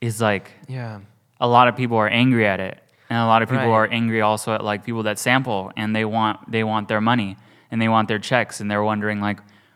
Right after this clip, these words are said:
Speaker 1: "Why in the hell did you package it like that? And then
Speaker 2: Mm-hmm.
Speaker 1: now you're making the money, but I have, like, the foundation of it?"
Speaker 2: Yeah, it's definitely controversial. Um,
Speaker 1: Well, it's a law.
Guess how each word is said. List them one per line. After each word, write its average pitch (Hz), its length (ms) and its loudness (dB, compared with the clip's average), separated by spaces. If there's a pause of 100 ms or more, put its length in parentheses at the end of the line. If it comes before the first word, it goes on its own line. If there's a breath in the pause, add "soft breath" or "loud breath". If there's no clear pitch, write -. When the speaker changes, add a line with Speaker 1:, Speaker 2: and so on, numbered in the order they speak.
(220 soft breath)
Speaker 1:
"Why 110 420 4
in 110 200 0
the 110 100 0
hell 107 400 0
did 107 260 -8
you 113 140 -2
package 107 400 -2
it 101 260 -6
like 104 220 -4
that? 120 400 2
And 107 160 -4
then 101 200 -4
Speaker 2:
Mm-hmm. - 540 -14
Speaker 1:
now 107 140 2
you're 107 180 -2
making 110 280 -4
the 110 60 -2
money, 107 240 -2
but 107 140 -2
I 104 140 2
have, 104 260 -4
like, 101 260 -4
the 101 120 -8
foundation 104 640 -4
of 123 80 -4
it?" 147 160 -6 (680)
Speaker 2:
Yeah, 156 140 -2
it's 135 160 -4
definitely 160 320 -2
controversial. 120 760 -10 (640)
Um, 104 340 -14 (400)
Speaker 1:
Well, 113 140 0
it's 104 120 -6
a 101 60 -4
law. 104 400 -2